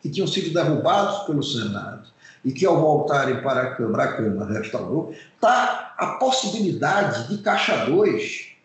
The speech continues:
por meio do pagamento direto de serviços contratados a advogados e contadores. Quer dizer, se reabriu a brecha que o Senado tinha fechado,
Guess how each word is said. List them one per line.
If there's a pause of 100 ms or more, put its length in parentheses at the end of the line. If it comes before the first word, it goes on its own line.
(340)
por
meio
do
pagamento
direto
de
serviços
contratados
a
advogados
e
contadores.
Quer
dizer,
se
reabriu
a
brecha
que
o
Senado
tinha
fechado,